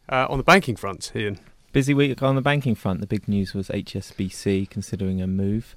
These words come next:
Speaker 1: Are they really,
Speaker 2: Um,
Speaker 1: though? I mean, it
Speaker 2: are they really? Well, Hong Kong is one of the places that's been talked about, uh, but, uh, I think I read a stat that H S B C's balance sheet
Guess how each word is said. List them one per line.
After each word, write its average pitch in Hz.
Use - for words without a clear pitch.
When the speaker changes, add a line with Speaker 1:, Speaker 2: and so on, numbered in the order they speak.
Speaker 1:
Are 165
they 185
really, 190
Speaker 2:
Um, 190
Speaker 1:
though? -
I 101
mean, 120
it -
Speaker 2:
are 139
they 135
really? 123
Well, 104
Hong 127
Kong 110
is 95
one 101
of 90
the 92
places 95
that's -
been 95
talked -
about, 90
uh, 95
but, 98
uh, 98
I -
think 127
I 107
read 104
a -
stat 101
that 101
H 110
S 98
B -
C's 98
balance 101
sheet -